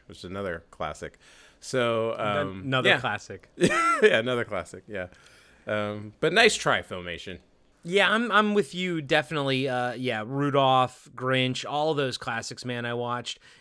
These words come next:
Speaker 2: And I'm also with you. Um, the best, the highlight, the best part of this is Skeletor and the kids. Absolutely love that.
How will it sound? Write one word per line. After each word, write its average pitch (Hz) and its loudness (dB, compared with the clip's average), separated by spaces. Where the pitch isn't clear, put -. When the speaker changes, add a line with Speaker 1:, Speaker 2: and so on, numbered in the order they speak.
Speaker 2:
And 156 2
I'm 160 4
also 147 2
with 127 -4
you. 117 -4
Um, 110 -6
the 127 -4
best, 123 -6
the - -4
highlight, 135 2
the 135 -10
best 147 -8
part 135 0
of 113 -4
this 107 -10
is 110 -8
Skeletor 127 0
and 117 -6
the 113 -6
kids. 104 -8
Absolutely 117 -8
love 117 -4
that. 101 -10